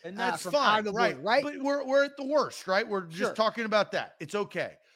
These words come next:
Speaker 1: So
Speaker 2: Zach,
Speaker 1: I
Speaker 2: for
Speaker 1: agree
Speaker 2: every,
Speaker 1: with
Speaker 2: for every
Speaker 1: you.
Speaker 2: wrong Taylor Lewan's thing you've said, you've got A J Brown, right? So we've all got it, right? We talk, we talk
Speaker 1: Lewan
Speaker 2: for a living. We say a lot of
Speaker 1: closer to
Speaker 2: stuff.
Speaker 1: being right than you were close to being right with Derrick Henry, but I, he did make the Pro Bowls.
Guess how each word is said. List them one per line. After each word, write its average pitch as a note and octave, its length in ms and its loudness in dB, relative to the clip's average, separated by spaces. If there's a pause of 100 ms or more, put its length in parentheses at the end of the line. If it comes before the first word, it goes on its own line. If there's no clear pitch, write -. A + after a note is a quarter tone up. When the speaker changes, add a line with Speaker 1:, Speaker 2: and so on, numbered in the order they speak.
(180)
Speaker 1:
So D3+ 80 -12
Speaker 2:
Zach, A#3 180 6
Speaker 1:
I D4 140 8
Speaker 2:
for A#3 60 4
Speaker 1:
agree B3+ 60 6
Speaker 2:
every, D4 200 6
Speaker 1:
with A#3+ 160 2
Speaker 2:
for B3 100 8
every C4+ 180 8
Speaker 1:
you. A3+ 140 2
Speaker 2:
wrong C4 440 4
Taylor C#4 280 0
Lewan's C4 560 2
thing B3+ 340 -4
you've C4 180 -4
said, C4 380 0
you've F#3 160 -8
got A3+ 240 2
A A3+ 160 0
J G3+ 220 -2
Brown, F3 340 -6
right? A3+ 260 -4
So G3+ 120 -4
we've G3 160 -2
all B3 180 6
got G#3 260 -2
it, - 60 -20 (160)
right? F#3 220 -8 (680)
We D3+ 80 -18
talk, A#3+ 360 0
we G3+ 100 -6
talk C4+ 240 4
Speaker 1:
Lewan D4+ 80 2
Speaker 2:
for B3+ 60 2
a B3 40 4
living. A#3+ 300 2
We F#3+ 80 -6
say B3 160 -2
a A3+ 40 2
lot C4+ 160 2
of - 60 -12
Speaker 1:
closer C4+ 80 -4
to G#3+ 40 2
Speaker 2:
stuff. G3 100 -4
Speaker 1:
being G#3+ 260 -2
right F3+ 400 0
than D#3 160 -8
you F#3 160 -6
were D#3+ 180 -4
close E3+ 280 -6
to C3 80 -18
being D3+ 160 -2
right B2 420 0
with A#2 160 -10
Derrick A#2 320 -6
Henry, G2 280 -8
but C#3 300 -4
I, C#3+ 200 -2 (480)
he G#3+ 120 0
did G#3+ 300 0
make G#3 240 0
the E3+ 80 -2
Pro F3+ 300 0
Bowls. G2+ 560 -10